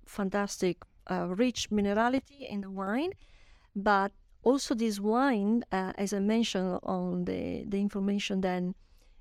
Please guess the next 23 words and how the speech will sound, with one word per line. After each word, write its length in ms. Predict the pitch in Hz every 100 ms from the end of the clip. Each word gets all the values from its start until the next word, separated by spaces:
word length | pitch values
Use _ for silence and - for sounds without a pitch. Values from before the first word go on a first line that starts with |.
| -
is 120 | 226
not 140 | 269
just 200 | 262 285
famous 300 | - 247 233
in 140 | 214 208
Campania, 500 | 202 190 180 175 170
but 260 | 185 196 -
is 300 | 214 190 202
really 340 | 196 233 233 247
famous 400 | 233 202 196 196 -
all 260 | 214 208 208
over 200 | 190 185
Italy 440 | 185 170 - 165 170
because 480 | 180 - 180 175
people 400 | - 226 226 240
recognize 640 | 226 220 208 190 190 190 180
that 180 | 180 180 - - -
is 300 | 190 185 180 -
fantastic 640 | - 190 190 190 - 185 - - - - -
white 280 | 190 202 -
wine. 240 | - - - - - - _ -
Can 220 | 240 220
be 300 | 202 208 196